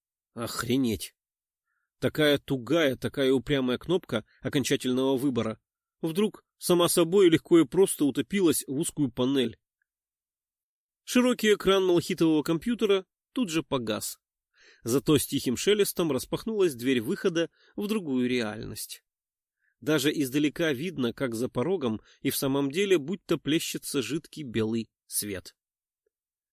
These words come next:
«Вот и верь своим глазам». Инга уставилась на большую выпуклую кнопку окончательного выбора.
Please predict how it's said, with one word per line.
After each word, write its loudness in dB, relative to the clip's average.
«Вот 4
и 4
верь 4
своим 0
глазам». -2
Инга 0
уставилась 2
на -2
большую -2
выпуклую -4
кнопку -4
окончательного -2
выбора. -4